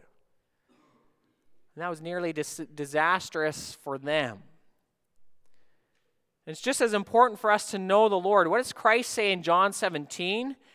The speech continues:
"This is eternal life, that they know you, the only true God, and Jesus Christ, whom you have sent." Eternal life is to know God,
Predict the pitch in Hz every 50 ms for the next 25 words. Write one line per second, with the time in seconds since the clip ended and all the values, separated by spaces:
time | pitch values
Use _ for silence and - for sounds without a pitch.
0 | _ _ _ - 147 147 208 269 330 330 - 359 339 285 269 277 262 - - 254
1 | 262 269 269 269 254 226 214 226 226 196 143 127 104 98 _ - - - - -
2 | - - - _ _ _ _ _ _ _ _ _ _ _ _ _ _ _ _ _
3 | _ _ _ _ _ _ _ - 185 208 220 190 214 220 220 220 226 226 226 214
4 | 202 196 214 240 277 311 285 254 247 220 220 226 226 226 208 - - - 202 180
5 | 156 156 147 156 175 214 269 277 254 214 190 156 170 196 214 196 190 190 - -
6 | - - 208 190 196 208 202 196 - - - - 196 180 175 170 170 165 165 165
7 | 156 156 151 143 135 - - - 175 156 139 117 104 - _ _ _ - _ _
8 | _ _ _ _ _ _ _ _ _ _ _ _ _ _ _ _ - _ _ _
9 | _ _ _ _ _ _ _ _ _ _ _ _ _ _ _ _ _ _ _ _
10 | _ _ _ _ _ _ _ _ _ 170 - - - 247 247 240 220 214 214 233
11 | 240 233 - 202 196 196 - - - 214 208 202 196 202 214 233 233 208 196 196
12 | 208 226 220 202 151 131 113 107